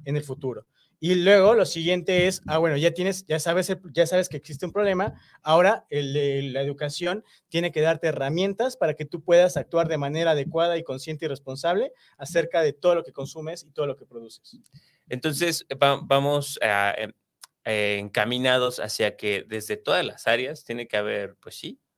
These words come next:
Speaker 2: una reeducación en estos temas, tanto desde la parte, eh, eh, industrial, que le pueda educar a las personas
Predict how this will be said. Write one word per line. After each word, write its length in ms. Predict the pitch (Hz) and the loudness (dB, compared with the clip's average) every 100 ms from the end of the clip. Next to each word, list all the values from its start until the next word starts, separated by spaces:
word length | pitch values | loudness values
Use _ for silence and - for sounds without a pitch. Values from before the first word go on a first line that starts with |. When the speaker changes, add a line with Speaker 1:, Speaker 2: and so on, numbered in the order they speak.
| _ | _
Speaker 2:
una 280 | - 120 123 | -12 -2 -2
reeducación 840 | 110 98 98 104 98 95 - 143 120 | 0 -4 -6 -4 -4 -2 -2 -2 -2
en 140 | 101 | -8
estos 340 | 107 - 110 - | -10 -10 -10 -2
temas, 440 | 147 131 - - _ _ _ _ _ | -2 -2 -12 -18 _ _ _ _ _
tanto 540 | 110 110 117 117 113 - | -2 0 2 2 2 -2
desde 580 | 117 113 107 104 113 110 | -4 -2 0 0 0 2
la 240 | 110 113 113 | 2 0 4
parte, 840 | 135 135 135 139 135 127 117 - _ _ _ | 4 4 0 0 2 2 0 -4 _ _ _
eh, 320 | 95 104 101 _ _ - | -6 -4 -4 _ _ -10
eh, 300 | 110 104 104 | -6 -6 -6
industrial, 800 | 104 110 117 - 139 139 131 135 - _ _ | -8 -6 -8 -2 4 4 4 -2 -18 _ _
que 440 | 95 98 98 101 101 | -8 -6 -4 -6 -6
le 120 | 104 | -6
pueda 280 | - 131 123 | 0 2 2
educar 380 | 107 - 117 | 0 0 2
a 60 | 117 | 2
las 200 | 104 98 | 0 -8
personas 720 | - 95 - 117 113 110 - | -12 -12 -6 -4 -4 -8 -12